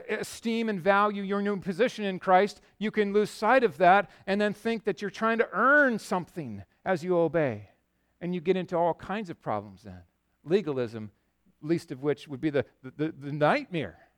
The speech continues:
that, that happens there. However, if you don't, uh, if you overstate this and then you don't state how important it is to obey and submit and, and by the power of the Spirit walk in obedience,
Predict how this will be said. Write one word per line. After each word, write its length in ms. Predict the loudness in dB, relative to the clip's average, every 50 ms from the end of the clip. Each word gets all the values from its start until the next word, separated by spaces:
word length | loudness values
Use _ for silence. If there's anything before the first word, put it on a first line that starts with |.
| _ _ _ _ _ _
that, 140 | -10 -6 -6
that 120 | -4 -2
happens 360 | -2 -2 -2 -2 -6 -10 -10
there. 260 | -6 -6 -6 -6 -8 -12 _ _ _ _ _ _ _ _ _
However, 480 | 0 2 4 4 4 4 4 4 4 4 0 _ _
if 220 | 0 0 0 0 0
you 240 | 0 0 0 0 -2 _ _ _ _ -2
don't, 360 | 4 4 6 6 4 2 -4 _ _ _ 0
uh, 220 | 4 4 4 4 4
if 220 | 0 -2 -2 -2
you 120 | -4 -2 4
overstate 1000 | 8 8 8 8 8 6 6 6 4 -2 -14 0 4 6 6 6 4 -2 0 4
this 340 | 6 6 6 4 2 -4
and 220 | -6 -4 -4 -2 -2
then 160 | -2 -4 -4 -8 _ -6
you 120 | -6 0
don't 320 | 4 6 6 6 4 2 -4
state 300 | -2 2 2 2 2 2
how 240 | 2 4 4 4
important 420 | 4 4 4 4 4 4 4 4 4
it 20 |
is 120 | 4 2 2
to 180 | -4 -8 -4 -2
obey 500 | -2 -2 -2 -2 0 4 6 8 8 6
and 100 | 4 0
submit 500 | -8 -10 -8 0 4 6 6 6 4 0 -14 _ _ _
and, 180 | -4 -4 -4 -4 -8 -12 _
and 240 | -6 -4 -4 -2 0
by 140 | 2 2 2
the 100 | 2 0
power 500 | -4 -8 -10 -6 -2 0 4 4 4 4
of 80 | 4 2
the 60 | -4
Spirit 420 | -8 -8 -4 0 2 2 2 0 -2 _ _ _ _ _ _
walk 540 | -6 4 8 8 8 10 8 4 2 -2 -10 -12 -6
in 180 | -4 -2 0 2
obedience, 960 | 2 2 2 0 0 2 2 2 2 0 -2 -4 -6 -8 -12 -16 -20 -20